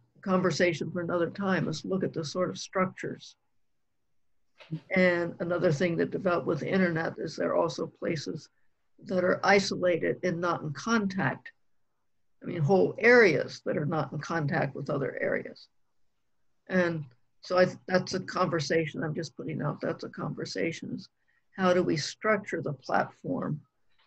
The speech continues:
Because part of the ways the power, you can gather power is by making new connections. In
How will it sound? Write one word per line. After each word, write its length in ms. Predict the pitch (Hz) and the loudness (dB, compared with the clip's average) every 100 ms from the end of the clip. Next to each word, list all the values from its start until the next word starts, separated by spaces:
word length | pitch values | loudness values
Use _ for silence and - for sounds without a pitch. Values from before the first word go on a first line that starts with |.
| _ _ _ _ _ _ _ _ | _ _ _ _ _ _ _ _
Because 420 | - - 190 170 - _ _ | -8 -2 0 0 -4 _ _
part 480 | - 247 254 - - - _ _ _ _ _ - | -8 6 6 6 2 -20 _ _ _ _ _ -6
of 160 | 175 160 | -2 0
the 80 | |
ways 640 | 160 170 170 170 165 - - | 2 2 4 2 0 -4 -10
the 100 | - - | -14 -8
power, 440 | 190 170 165 156 - _ _ _ _ | -2 0 2 0 -4 _ _ _ _
you 140 | 170 170 | -6 -4
can 220 | 180 170 | -2 2
gather 400 | 180 180 165 160 | 4 4 4 0
power 680 | - - 214 190 127 - - _ _ _ _ _ _ _ _ | -2 -4 2 2 2 -4 -14 _ _ _ _ _ _ _ _
is 160 | - 165 | -6 -4
by 220 | - 180 | 2 2
making 460 | 170 170 165 - 160 | 2 0 -2 -2 -4
new 140 | 160 | -4
connections. 760 | 139 190 185 190 - - - - _ _ _ _ _ _ _ _ - _ _ _ _ - _ | -4 -2 0 -2 -4 -8 -14 -20 _ _ _ _ _ _ _ _ -20 _ _ _ _ -20 _
In 80 | - | -20